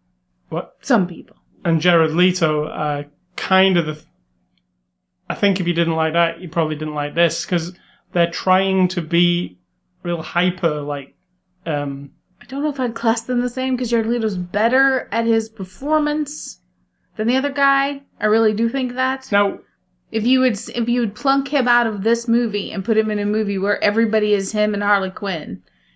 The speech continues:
Speaker 2: and everybody is hyped up and crazy, and you've got the witch who's totally psych-, you know, like, cranked up on the level of, like,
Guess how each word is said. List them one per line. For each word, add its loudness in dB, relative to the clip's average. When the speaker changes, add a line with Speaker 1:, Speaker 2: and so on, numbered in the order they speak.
Speaker 2:
and 0
everybody 4
is -2
hyped 0
up 0
and 0
crazy, 2
and 0
you've -2
got 0
the -2
witch 0
who's -2
totally 0
psych-, 0
you -4
know, -4
like, -2
cranked 2
up 4
on 0
the 2
level 2
of, -4
like, -4